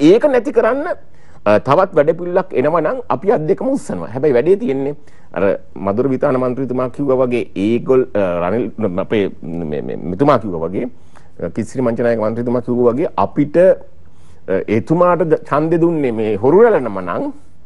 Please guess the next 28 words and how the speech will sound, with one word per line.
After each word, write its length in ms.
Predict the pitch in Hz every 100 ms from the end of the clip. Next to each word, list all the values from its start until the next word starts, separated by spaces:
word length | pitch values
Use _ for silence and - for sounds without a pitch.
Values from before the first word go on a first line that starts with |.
| - - -
කොහොමද 340 | - 170 185 180
හොරු 200 | 196 220
අල්ලන්නේ 380 | 180 180 170 156
කියන 160 | 175
ප්‍රශ්නයක් 440 | 165 165 - 240 - - - - - - -
එතන 220 | 123 208
තියෙනවා. 320 | 269 120 151
එතකොට 220 | 135 165
රටේ 400 | 165 117 - 196
මූලික 400 | 214 160 202 302 -
ප්‍රශ්නය, 380 | 170 131 - 220
අ, 1080 | 339 - - - - - - - - 139 117
රටේ, 380 | 117 190 180
රට 260 | 123 123 196
වැටීමට 460 | 143 - 190 196 190
තිබිච්ච 300 | 190 208 - 196 -
මූලික 440 | 113 123 196 262 -
ප්‍රශ්නය 380 | 180 135 - 151 311 - - -
වහ-, 320 | 196 240 208 -
වහ-, 260 | 143 165 -
වැහෙනවා 500 | 185 226 247 254 392 - - -
ඒ 140 | 170
පාලනය 440 | 214 214 202 226 294
තුල. 200 | - 87 - - - -
ඒ 160 | - 110
කියන 160 | 127 120 - - -
එතුමා 340 | - 131 127
කිව්වට, 260 | 131 131